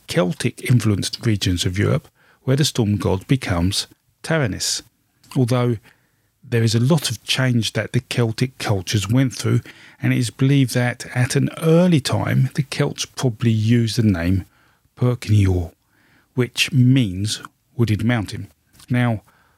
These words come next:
whilst we can't be a hundred percent sure this is exactly right, it would really tie closely with the Gothic form of the word Ferguni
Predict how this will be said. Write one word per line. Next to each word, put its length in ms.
whilst 360
we 60
can't 380
be 160
a 60
hundred 500
percent 260
sure 180
this 220
is 100
exactly 400
right, 280
it 120
would 220
really 380
tie 340
closely 480
with 180
the 260
Gothic 420
form 320
of 120
the 80
word 360
Ferguni 720